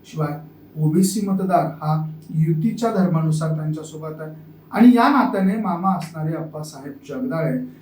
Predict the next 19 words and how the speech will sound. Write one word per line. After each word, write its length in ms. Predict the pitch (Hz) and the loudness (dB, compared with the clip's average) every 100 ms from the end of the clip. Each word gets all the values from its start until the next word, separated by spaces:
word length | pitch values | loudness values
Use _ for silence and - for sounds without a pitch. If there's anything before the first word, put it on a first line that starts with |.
| - | -2
हर्षवर्धन 600 | 190 226 294 277 254 262 | 2 4 4 6 8 8
पाटलांची 520 | 247 214 214 208 208 214 | 6 2 -2 -6 -8 -8
साथ 280 | 180 175 | -6 -6
सोडून 340 | - 165 160 190 | -8 -6 -2 -2
अजित 280 | 156 160 151 | -2 -4 -6
पवारांसोबत 640 | 143 143 143 147 139 139 | -8 -8 -10 -10 -10 -8
गेले. 220 | 139 143 147 151 - - - - | -8 -8 -8 -12 -18 -20 -20 -6
प्रवीण 300 | 185 185 254 | 4 8 10
माने 300 | 254 247 240 240 | 10 8 4 -2
यांच्या 260 | 226 208 | -4 -2
बंडखोरीमुळे 760 | 226 214 214 208 202 214 208 214 | -2 -2 -2 -2 -2 -2 -6 -6
हर्षवर्धन 680 | 190 156 156 185 180 180 170 | -4 -4 -2 -2 -2 -4 -6
पाटलांसाठी 680 | 156 156 160 165 165 160 160 | -6 -4 -4 -4 -4 -4 -4
ही 160 | 165 | -4
निवडणूक 500 | 160 160 165 180 156 - - - - | 0 0 0 -2 -4 -6 -14 -20 -4
अजिबात 480 | 156 160 165 165 - | 0 0 2 0 -2
सोपी 380 | 160 156 156 | -2 0 2
राहिलेली 480 | 165 151 147 151 156 | 2 0 0 0 2
नाहीये, 280 | 151 151 156 | 0 -2 -2